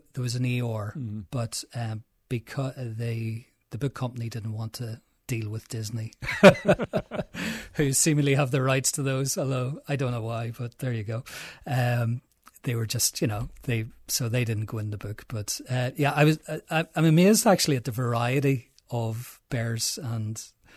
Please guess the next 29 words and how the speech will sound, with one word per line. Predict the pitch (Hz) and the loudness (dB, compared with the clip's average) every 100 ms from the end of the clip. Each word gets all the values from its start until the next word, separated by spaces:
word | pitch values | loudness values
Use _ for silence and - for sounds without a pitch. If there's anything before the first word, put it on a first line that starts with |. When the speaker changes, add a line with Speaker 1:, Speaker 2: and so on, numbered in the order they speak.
| - - | -20 -10
Speaker 1:
stuffed | - 123 - | -4 -4 -2
toys | 123 113 | -2 0
there | 131 117 | 0 0
are | 113 117 - | 0 -2 -2
out | 120 123 | -2 2
there. | 170 170 | 4 6
You | 135 127 | 4 4
know, | 127 | 4
after | 139 - 131 | 2 0 -2
photographing | 110 - 135 120 110 113 117 | -2 -4 -4 -2 -2 -4 -2
so | - 117 | -2 -2
many | 117 120 | -2 0
of | 131 123 | -2 0
them, | 120 - - - - - - _ | -2 -2 -16 -20 -20 -20 -20 _
um, | 127 120 113 | -4 -2 -2
there | 107 120 | -2 -2
was | 117 | -2
very | - 143 117 | 0 0 0
few | - 117 113 107 | -2 -2 -2 -2
repeats. | 107 - 147 - - - - _ _ | -4 -2 0 0 0 -2 -12 _ _
You | 139 | -2
know, | 131 127 | -2 -2
they | 127 | -2
were | 151 | 0
all, | 156 123 - | 0 0 -6
they're | - 147 | -6 -2
all | 139 | -2
different. | 110 123 127 - 127 - - - - | -2 -4 -4 -2 -2 -2 -6 -14 -8
So, | - 143 127 131 | -4 -4 -4 -6